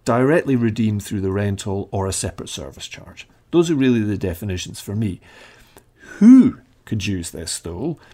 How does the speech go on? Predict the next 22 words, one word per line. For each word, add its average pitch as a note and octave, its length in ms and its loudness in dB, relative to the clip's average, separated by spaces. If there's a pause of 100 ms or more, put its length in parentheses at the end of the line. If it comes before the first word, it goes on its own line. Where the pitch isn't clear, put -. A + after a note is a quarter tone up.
means C#3 280 0
that B2+ 100 -2
we C3+ 100 4
start B2+ 280 0
talking C3 200 -6
about G#2 120 -2
other G#2+ 120 -2
sectors. - 800 -6
So - 180 0
it - 100 -2
could C3+ 140 -2
be A2 260 0
office, D#3 520 -2
it A#2 160 -10
could A2+ 100 -8
be G#2+ 120 0
leisure, C3 540 2 (140)
retail, B2+ 540 2
industrial, A#2 760 -2 (140)
storage, B2 640 2 (220)
or G#3 240 0
mixed. - 560 -2